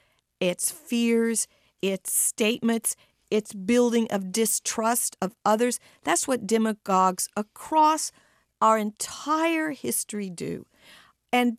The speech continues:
demagoguery has many guises. I'm not making a political statement.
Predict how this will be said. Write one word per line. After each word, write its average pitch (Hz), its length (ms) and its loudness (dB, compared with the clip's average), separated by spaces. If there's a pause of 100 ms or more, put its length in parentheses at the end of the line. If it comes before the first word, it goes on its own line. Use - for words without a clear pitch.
(120)
demagoguery 262 840 0 (180)
has 208 260 -2
many 226 680 4
guises. 170 720 -6 (680)
I'm 233 360 4
not 254 240 0
making 247 400 0
a 220 60 -4
political 233 580 -4
statement. - 540 -8